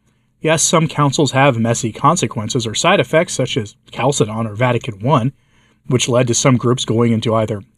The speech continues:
formal or quasi-schism with Rome, but Vatican two was something else entirely, and usually you don't have to sell councils of the church to the laity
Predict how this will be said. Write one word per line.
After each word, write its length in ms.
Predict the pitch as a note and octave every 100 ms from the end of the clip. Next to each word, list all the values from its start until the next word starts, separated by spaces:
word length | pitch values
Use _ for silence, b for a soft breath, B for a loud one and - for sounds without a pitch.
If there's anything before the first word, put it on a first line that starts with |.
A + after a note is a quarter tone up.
| _
formal 440 | - C#3+ B2+ A#2 -
or 160 | G#2
quasi-schism 960 | - - C3+ A2+ G#2 - A3 F#3+ F3 E3
with 240 | C3 A2 _ A#2+
Rome, 340 | D3 E3+ D#3+
but 200 | D3+ C3 _ _ _ _ _ _ _ -
Vatican 400 | C3+ C#3+ C3 A2+
two 260 | F#3 C#3+ - _ _ _ _
was 100 | -
something 300 | C#3 A2+ A#2+
else 140 | A2+
entirely, 480 | D3 F#3 A3+ G#3+ A#2
and 120 | B2+
usually 460 | E3 C4 A3 F#3+ F#3 b b b b -
you 220 | F3 G#3+
don't 340 | - A#3 C#4
have 220 | E3+ G#3+
to 100 | -
sell 240 | - G3+ G3+
councils 560 | - E3 G#3+ - A3
of 140 | G3 G#3+
the 80 | D3+
church 420 | - C#3+ D3 - _
to 100 | -
the 100 | C3+
laity 480 | C3 F#3 F3 C3 C#3